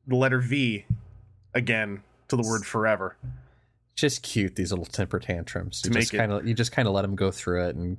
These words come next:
Speaker 2: get it out of their system, and they cry some, and then they fall asleep, and they're so cute.
Speaker 1: Forever. There are also three exclamations on the, uh, the ha ha,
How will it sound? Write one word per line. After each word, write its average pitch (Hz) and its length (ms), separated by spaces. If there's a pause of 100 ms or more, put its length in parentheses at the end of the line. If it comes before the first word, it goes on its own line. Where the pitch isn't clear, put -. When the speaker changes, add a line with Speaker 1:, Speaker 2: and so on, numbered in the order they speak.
(160)
Speaker 2:
get 101 120
it 92 60
out 92 160
of 87 60
their 87 100
system, 87 420
and 87 80
they 85 100
cry 85 260
some, 82 320
and - 100
then 90 180
they - 120
fall - 240
asleep, - 380
and 58 120
they're 57 100
so - 140 (120)
cute. - 120
Speaker 1:
Forever. 104 1000 (2500)
There 131 80
are 170 60
also 180 200
three 196 220
exclamations 180 840
on 139 280
the, 135 200
uh, 120 200
the 120 140
ha 127 220
ha, 165 280